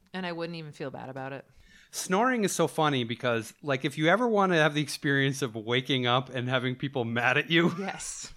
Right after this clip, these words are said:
Speaker 2: <laughs> for something you did, you don't know what you did.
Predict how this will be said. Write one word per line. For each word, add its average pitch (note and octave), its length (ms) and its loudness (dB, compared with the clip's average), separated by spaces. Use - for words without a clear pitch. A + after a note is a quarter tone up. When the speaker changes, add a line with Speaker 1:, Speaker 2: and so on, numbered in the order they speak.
Speaker 2:
<laughs> - 580 -14
for F3 280 2
something F3+ 500 8
you E3+ 360 4
did, C3+ 500 0
you D#3 120 -2
don't D3+ 260 4
know D3+ 120 6
what D3+ 260 4
you D#3+ 80 -4
did. C#3+ 500 4